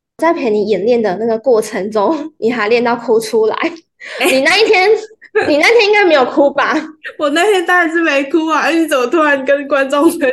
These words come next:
Speaker 2: 享这件事？
Speaker 1: 啊，这还好吧，那无伤大雅了，没关系的。
Speaker 2: <laughs> 好的。
Speaker 1: 你那天结束之后，我想你应该是有蛮多的感动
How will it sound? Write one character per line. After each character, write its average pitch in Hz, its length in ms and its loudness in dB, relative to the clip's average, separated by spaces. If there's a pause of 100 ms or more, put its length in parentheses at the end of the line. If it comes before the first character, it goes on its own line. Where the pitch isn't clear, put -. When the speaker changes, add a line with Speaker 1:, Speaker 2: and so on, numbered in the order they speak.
Speaker 2:
享 214 260 -4
这 262 80 2
件 285 380 -2
事？ 311 280 -4 (920)
Speaker 1:
啊， 269 200 0
这 381 220 0
还 320 180 0
好 254 220 -2
吧， 175 340 -6
那 330 300 0
无 262 80 2
伤 294 260 -4
大 277 160 -2
雅 175 220 -6
了， 185 100 -8
没 196 120 -8
关 220 200 -2
系 226 220 -6
的。 320 80 0 (480)
Speaker 2:
<laughs> - 580 -8
好 165 140 -8
的。 - 160 -12 (1080)
Speaker 1:
你 254 140 0
那 392 160 2
天 427 180 2
结 285 180 2
束 320 200 -2
之 269 180 0
后， 262 600 -2
我 226 100 -4
想 254 240 -6
你 - 20 -10
应 196 60 -8
该 226 160 -4
是 247 140 -6
有 196 140 -2
蛮 170 200 -12
多 202 100 -2
的 208 120 0
感 202 200 -8 (140)
动 160 340 -6